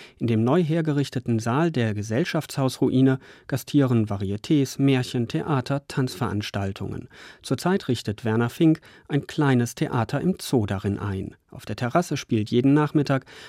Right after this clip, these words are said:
eine Konzertkapelle. Anschließend gibt Kapellmeister Betzold Tanzveranstaltungen mit Sondereintritt. Eine weitere Kapelle spielt im Park in einem großen Tanzzelt.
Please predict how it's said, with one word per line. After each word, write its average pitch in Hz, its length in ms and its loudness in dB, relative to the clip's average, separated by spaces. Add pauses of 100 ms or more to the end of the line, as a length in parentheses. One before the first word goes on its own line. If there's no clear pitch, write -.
(100)
eine 156 160 4
Konzertkapelle. 113 960 -4 (160)
Anschließend 135 640 2
gibt - 220 -4
Kapellmeister 139 760 2
Betzold 139 640 0 (280)
Tanzveranstaltungen 113 1080 0
mit 160 160 0
Sondereintritt. 110 1040 -2 (100)
Eine 104 240 -10
weitere 139 380 -2
Kapelle 123 360 -2
spielt 123 280 -2
im 147 100 4
Park 143 320 -2 (260)
in 143 140 4
einem 170 240 4
großen - 440 -2
Tanzzelt. - 880 -4